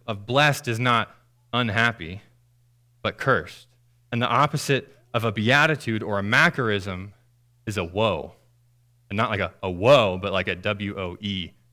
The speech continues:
woe, just to be clear. Luke's account actually demonstrates this very clearly. It's really cool.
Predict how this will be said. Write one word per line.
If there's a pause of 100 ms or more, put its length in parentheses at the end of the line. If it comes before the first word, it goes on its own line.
(160)
woe, (520)
just
to
be
clear. (2000)
Luke's
account
actually
demonstrates
this
very
clearly.
It's
really
cool.